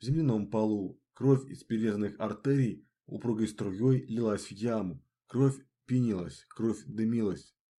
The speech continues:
Козёл затихал. Затем в благоговейной тишине жрец опустил в кровавую ванну деревянную чашу. Зачерпнул тёплой тёмной жидкости,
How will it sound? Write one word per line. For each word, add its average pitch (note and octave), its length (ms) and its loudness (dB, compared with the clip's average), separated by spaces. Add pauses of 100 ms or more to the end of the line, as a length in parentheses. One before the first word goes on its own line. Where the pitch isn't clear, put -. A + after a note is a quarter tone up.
Козёл G2 520 -2
затихал. F#2+ 680 -8 (220)
Затем A#2 640 2
в - 20 -16
благоговейной G#2+ 760 2
тишине A#2+ 600 2 (200)
жрец A#2+ 460 2
опустил G#2+ 460 0
в - 60 -4
кровавую G#2 460 -2
ванну A#2 380 2
деревянную G2+ 560 -2
чашу. - 600 -2 (580)
Зачерпнул A2 580 4
тёплой A2 440 0
тёмной G2+ 420 -2
жидкости, B2+ 720 0